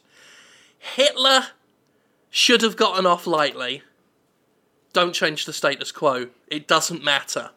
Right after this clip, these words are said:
Everything will be reset to zero, no matter what changes you try and make in the world, no matter how much you grow as a person. It's all for nothing.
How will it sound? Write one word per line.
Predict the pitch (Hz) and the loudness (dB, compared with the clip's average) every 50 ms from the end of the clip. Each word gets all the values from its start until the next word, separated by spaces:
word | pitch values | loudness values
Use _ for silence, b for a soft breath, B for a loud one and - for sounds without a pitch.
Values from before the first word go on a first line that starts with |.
| _ - | _ -6
Everything | 170 180 175 190 180 - 185 170 | -2 -2 0 0 0 0 -2 -4
will | 160 | -4
be | 151 160 151 | -4 -4 -6
reset | 143 147 143 139 - - - 143 127 123 120 _ - | -4 -6 -8 -8 -6 -4 -2 -2 -2 -4 -6 _ -12
to | - 139 | -12 -10
zero, | 131 135 135 127 127 127 123 123 120 120 _ _ - | -8 -6 -6 -6 -6 -6 -8 -10 -12 -14 _ _ -6
no | 139 147 143 | -4 -2 2
matter | 147 147 143 | 2 2 2
what | 135 143 147 147 | 2 2 0 -2
changes | - - 151 139 139 135 139 131 | -2 -4 -6 -6 -6 -8 -12 -14
you | 135 131 | -14 -12
try | - 139 131 | -10 -8 -8
and | 127 127 | -8 -8
make | 127 127 127 - | -8 -10 -10 -10
in | 139 | -6
the | 135 | -2
world, | 135 139 151 | -2 0 0
no | 185 | 2
matter | 208 233 233 | 0 0 0
how | - 233 240 | 0 2 2
much | 247 240 - - | 2 2 0 -2
you | 214 185 | -4 -4
grow | 180 190 185 190 190 190 190 | -2 2 4 6 8 8 8
as | 185 180 | 6 6
a | 175 170 | 2 0
person. | - 170 165 160 156 143 - - 143 - - - _ _ _ b b b b b b b b b b b b b b b b b b b b b b b b b b b b b b b b b b b _ _ _ | 2 2 2 2 2 0 -2 -6 -8 -8 -8 -12 _ _ _ b b b b b b b b b b b b b b b b b b b b b b b b b b b b b b b b b b b _ _ _
It's | - 165 170 - | -4 -2 0 4
all | 196 185 175 165 | 4 6 6 4
for | - - 170 | 4 0 0
nothing. | 160 156 151 151 147 143 - - 131 - 104 | 0 0 0 0 0 0 -2 -6 -12 -12 -12